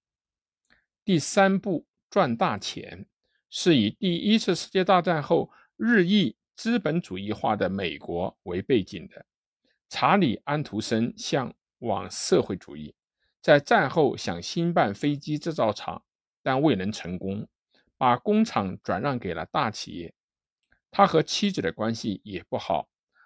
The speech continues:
后来因汽车与火车相撞而死去。这部作品还描写了其他的人物，如与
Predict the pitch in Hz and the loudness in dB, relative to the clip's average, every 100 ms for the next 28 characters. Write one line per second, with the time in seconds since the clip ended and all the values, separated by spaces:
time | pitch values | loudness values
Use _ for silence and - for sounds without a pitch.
0 | _ - 175 135 151 165 170 - 202 127 | _ 6 8 8 6 2 0 -4 -2 -2
1 | - 143 135 139 - 82 - 104 107 147 | 0 0 0 -4 -6 -8 -6 -6 -4 -4
2 | 147 151 202 170 - _ _ _ 95 101 | -4 -2 0 -2 -4 _ _ _ -10 -10
3 | - 65 - 92 - _ _ _ _ _ | -12 -14 -12 -12 -14 _ _ _ _ _
4 | _ _ 247 240 240 254 175 110 92 - | _ _ 4 4 4 4 4 0 -4 -2
5 | 113 143 117 180 - 90 82 - 170 - | 0 2 2 2 0 -4 -6 -6 -8 -2
6 | 175 160 92 82 85 90 - _ _ _ | 0 0 -4 -6 -8 -10 -14 _ _ _
7 | _ 107 139 196 - 185 196 | _ 2 4 4 2 0 2